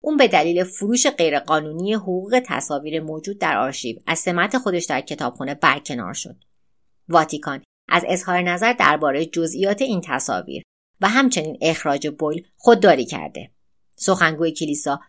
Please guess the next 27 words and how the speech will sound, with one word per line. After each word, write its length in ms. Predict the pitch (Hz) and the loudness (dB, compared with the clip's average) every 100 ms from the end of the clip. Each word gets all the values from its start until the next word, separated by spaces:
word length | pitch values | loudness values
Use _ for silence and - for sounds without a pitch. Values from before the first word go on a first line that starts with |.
| _ | _
به 100 | 233 | 0
صورت 320 | 247 294 302 | 2 2 2
رمزآلودی 840 | 302 220 175 170 170 170 175 202 247 | 2 4 4 2 2 4 4 0 2
در 160 | 180 | 2
این 160 | 156 165 | 0 -2
مورد 300 | 147 139 147 | -6 -6 -4
فقط 320 | 147 151 170 | -2 -2 -2
گفته 320 | 143 139 156 | -4 -6 -8
که 260 | 151 143 180 _ _ | -8 -8 -10 _ _
همه 420 | - - 302 359 | -10 0 2 2
باید 300 | 359 165 151 | 2 2 2
زمانی 380 | 135 135 139 151 | -2 -4 -6 -8
برن. 400 | - 110 95 110 _ _ _ _ _ _ _ | -4 -4 -6 -12 _ _ _ _ _ _ _
متاسفانه 680 | 180 180 165 156 151 151 156 | -4 2 2 2 -4 -4 -6
دو 140 | 165 165 | -2 -2
سال 240 | 151 135 | -2 -4
بعد 280 | 147 127 113 _ _ _ | -2 -4 -4 _ _ _
بویل 360 | 185 202 277 277 | 4 8 8 8
در 160 | 202 | 2
سن 260 | 165 190 185 | 2 0 -2
هفتاد 380 | 185 170 - 131 | -2 -4 -2 -4
و 60 | |
پنج 260 | 131 131 139 | -2 -4 -2
سالگی 380 | - 104 127 151 | -4 -4 -4 -4
از 180 | 120 117 | -4 -4
دنیا 320 | 127 127 110 | -6 -4 -4
رفت. 300 | 107 98 - | -4 -6 -12